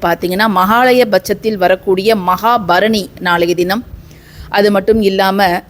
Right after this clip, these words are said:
ஷஷ்டி திதி, கிருத்திகை நட்சத்திரம். So, கார்த்திகை விரதம் இருக்கணும்னு நினைக்கிறவங்க நாளைய தினம் முருகனுக்கு விரதம் இருப்பது அப்படிங்கிறது நல்லது. வெள்ளிக்கிழமையோடு சேர்ந்து ஷஷ்டியும்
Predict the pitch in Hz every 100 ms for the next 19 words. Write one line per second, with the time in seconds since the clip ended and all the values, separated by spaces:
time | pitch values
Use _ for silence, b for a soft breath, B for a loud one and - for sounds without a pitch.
0 | - - 208 - - 240 - - - -
1 | - 214 202 214 247 - b b b b
2 | b - - - - - 269 294 262 220
3 | 180 - 196 190 196 - 170 - - -
4 | - - 226 208 196 208 240 - 240 240
5 | 190 208 233 240 202 208 214 214 214 185
6 | 185 196 190 190 233 - 185 180 208 202
7 | 196 220 233 202 208 233 214 - 220 208
8 | 190 185 190 196 214 - 185 185 185 196
9 | 180 170 175 185 180 180 175 175 185 208
10 | 269 B B B - 196 226 269 262 226
11 | 214 214 214 220 262 - 208 220 214 -
12 | 214 - 262 247 254